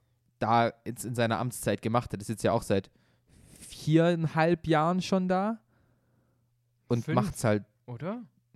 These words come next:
Speaker 1: Ich meine, er ist
Speaker 2: Hat er nicht
Speaker 1: im
Speaker 2: zwei fünfzehn angefangen?
Speaker 1: Er, er hat zwei fünfzehn in Dortmund aufgehört und ich glaub, nach der Winterpause erst übernommen in England.
Speaker 2: Mhm.
Speaker 1: Also zweiundzwanzig, doch, doch, da sind's fünf Jahre. Wir sind im Jahr einundzwanzig, ja, du hast recht.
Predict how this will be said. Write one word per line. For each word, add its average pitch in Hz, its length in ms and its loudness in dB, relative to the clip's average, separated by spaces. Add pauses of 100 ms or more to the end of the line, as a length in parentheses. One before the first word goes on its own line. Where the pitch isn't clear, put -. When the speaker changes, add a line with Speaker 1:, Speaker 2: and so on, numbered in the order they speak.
(360)
Speaker 1:
Ich - 160 -6
meine, 170 360 4
er 170 200 4
ist - 320 -4 (280)
Speaker 2:
Hat 123 140 -12
er 135 60 0
nicht 151 100 4
Speaker 1:
im 151 80 0
Speaker 2:
zwei 165 140 -2
fünfzehn 160 480 -8
angefangen? 170 580 -12 (540)
Speaker 1:
Er, 131 340 -4
er 135 80 -4
hat 156 140 -4
zwei 139 200 0
fünfzehn 170 560 2
in 143 80 2
Dortmund 143 360 2
aufgehört 143 540 2
und 135 100 -2
ich - 60 -12
glaub, - 180 0
nach 143 260 0
der 151 160 0
Winterpause 117 540 0
erst - 160 -4
übernommen 101 420 -4
in 90 80 -6
England. 98 380 -6
Speaker 2:
Mhm. 107 60 -16
Speaker 1:
Also - 180 -8
zweiundzwanzig, - 800 -6
doch, 170 140 8
doch, 226 220 8
da 120 120 0
sind's 127 200 -6
fünf 143 200 0
Jahre. 135 440 0
Wir 120 100 -8
sind 131 100 -4
im 123 120 -6 (140)
Jahr 139 200 0
einundzwanzig, 143 640 -4
ja, 151 200 0
du 117 140 -4
hast 117 100 -4
recht. 147 240 -6